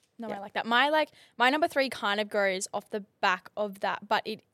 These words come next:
Speaker 1: oh no, my number two, sorry, is becoming neutral with food. That has
Speaker 2: Yeah.
Speaker 1: changed my life. Um, so, and that does come back to education as well.
Speaker 2: Yeah.
Speaker 1: Is what I was also gonna say and touch on earlier in my R and R is, like, the Right Away photo shoot and food.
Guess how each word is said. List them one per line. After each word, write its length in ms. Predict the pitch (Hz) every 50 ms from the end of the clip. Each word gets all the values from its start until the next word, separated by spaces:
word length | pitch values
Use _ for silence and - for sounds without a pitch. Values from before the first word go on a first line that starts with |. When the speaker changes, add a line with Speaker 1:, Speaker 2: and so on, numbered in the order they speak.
| _
Speaker 1:
oh 80 | 233 254
no, 120 | 247 240 226
my 100 | 226 214
number 180 | 208 196 208
two, 200 | 202 - 214 190
sorry, 320 | - - 196 185 185 196 - - - - - _ _ -
is 160 | 254 262 220
becoming 440 | - 240 220 - 233 220 214 208 196
neutral 280 | 190 147 - - 208
with 140 | - - -
food. 300 | - - 71 - - - _ _ _ _ _ - 214
That 160 | 226 226 202
has 140 | 415 196 190
Speaker 2:
Yeah. 60 | -
Speaker 1:
changed 220 | 202 175 151 -
my 120 | - 175 117
life. 360 | 110 113 - - - - - _ _ - _ _ -
Um, 360 | - 214 202 196 208 202 208 - - _ _ -
so, 160 | - - 240
and 220 | 208 208 240 233
that 140 | 233 226 226
does 180 | - 208 208 -
come 160 | - 233 208
back 200 | 190 175 190 -
to 140 | - - -
education 640 | 165 190 226 220 - - 180 - - - 220 208
as 220 | 190 - 214 208 214
well. 400 | 202 160 139 - 214 277 330 - - - -
Speaker 2:
Yeah. 160 | 214 208 - _ _ _ _ _ _ _
Speaker 1:
Is 340 | - 262 262 240 226 208 208 - - _ -
what 240 | 220 208 233 233 247
I 60 | 254
was 100 | 277 269
also 200 | 240 233 - 262
gonna 160 | 240 226 226
say 380 | - - 220 208 196 202 196 185
and 140 | - 214 208
touch 240 | 214 208 - - 226
on 100 | 202 -
earlier 220 | - 196 196 196 196
in 40 | 196
my 80 | 196 190
R 140 | 156 185
and 80 | 185 185
R 140 | 180 180 180
is, 120 | 196 208 202
like, 120 | 202 -
the 60 | - 196
Right 180 | 202 190 190
Away 120 | 208 214 220
photo 240 | - 208 190 185
shoot 260 | 196 - - 208 - -
and 120 | 202 202
food. 340 | - - 185 120 80 -